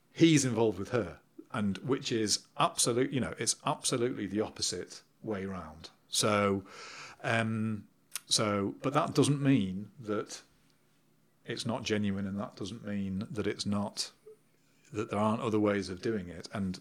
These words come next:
they've always presented her coming to the match as the final piece of the jigsaw, as persuading her that Newcastle would be a good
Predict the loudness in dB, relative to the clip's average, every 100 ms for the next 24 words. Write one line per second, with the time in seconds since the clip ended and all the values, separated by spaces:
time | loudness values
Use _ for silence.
0 | -14 -2 0 4 6 4 2 0 0 0
1 | -4 -4 -4 -4 -6 -4 -4 -4 -6 -8
2 | -10 -10 _ _ _ -6 -4 -2 -2 -4
3 | -6 -8 -6 -4 -6 -6 -6 -6 -6 -12
4 | -20 -20 -20 -20 _ _ -6 0 2 2
5 | -2 -4 -4 -4 -8 -10 -8 -8 -8 -8
6 | -8 -8 -10 -6 -6 -6